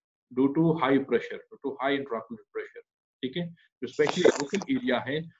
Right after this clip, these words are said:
उस लोकल area of the lens epithelium को क्या नहीं मिल रहा, उसको कोई वो नहीं मिल रहा, oxygen वगैरह, nutrient वगैरह सही तरीके से नहीं मिल रहा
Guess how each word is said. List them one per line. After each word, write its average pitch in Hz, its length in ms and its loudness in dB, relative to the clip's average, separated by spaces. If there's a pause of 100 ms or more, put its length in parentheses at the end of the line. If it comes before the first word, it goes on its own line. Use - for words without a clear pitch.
(160)
उस - 180 -8
लोकल 151 360 4
area 147 420 6
of 131 180 -2 (100)
the 113 120 2
lens 143 160 0
epithelium 120 540 -4
को 113 120 -12
क्या 127 180 0
नहीं 143 300 -6
मिल 147 180 -4
रहा, 143 220 -6 (300)
उसको - 220 -14
कोई 139 480 6 (1200)
वो 131 220 -2
नहीं 127 140 2
मिल 104 120 -6
रहा, 98 180 -12 (240)
oxygen 143 380 0
वगैरह, 131 300 2
nutrient 127 340 -4
वगैरह 113 160 0
सही 117 140 -6
तरीके 107 240 -8
से 113 100 -18
नहीं 107 120 -10
मिल 101 120 -20
रहा 90 180 -20